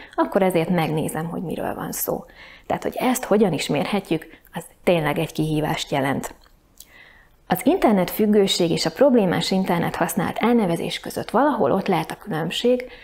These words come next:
hogy a problémás mértékű hamarabb jelzi, hogy ez negatív hatással van az életünkre. Még nem patológiás, még nem addiktív a használat, de már mérhetően negatív.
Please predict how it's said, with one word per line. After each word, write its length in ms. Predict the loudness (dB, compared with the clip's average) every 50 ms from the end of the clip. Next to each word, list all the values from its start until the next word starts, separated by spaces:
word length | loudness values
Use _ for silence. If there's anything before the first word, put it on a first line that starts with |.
| -14 -4
hogy 140 | -2 0 0
a 60 | 0
problémás 640 | 2 4 4 4 6 6 4 4 4 0 -2 -2 0
mértékű 640 | 0 0 0 0 0 0 0 0 0 0 0 0 0 0 -4 -12 -2
hamarabb 440 | 2 4 4 4 4 2 0 -2 0
jelzi, 340 | 0 2 2 2 2 2
hogy 120 | 0 0 0
ez 100 | 0 0
negatív 460 | 0 0 0 0 0 -2 -2 -4 -4
hatással 680 | -2 -4 -4 -2 0 -2 -2 0 -2 -2 0 0 0
van 140 | -2 -2 -2
az 140 | -2 -4 -2
életünkre. 720 | -2 -2 -2 -2 -4 -4 -6 -8 -8 -6 -6 -6 -6 -8 -10 -14 -20 -20 -20 -6
Még 200 | _ 2 2 4
nem 240 | 4 4 2 2 2
patológiás, 800 | 0 -2 0 2 4 6 6 6 6 6 4 4 4 4 2 2
még 180 | 2 2 2 2
nem 160 | 2 0 0
addiktív 500 | 0 0 0 0 -2 0 0 0 2 2
a 40 | 2
használat, 680 | 2 2 0 2 2 2 2 4 4 2 2 0 -2 -10 -16 -20 -6 _
de 180 | 2 2 4
már 200 | 4 4 2 2
mérhetően 640 | 2 2 2 2 2 0 -2 0 0 0 0 2 2
negatív. 680 | 2 0 0 0 -2 -4 -4 -4 -2 -2 -2 -4 -6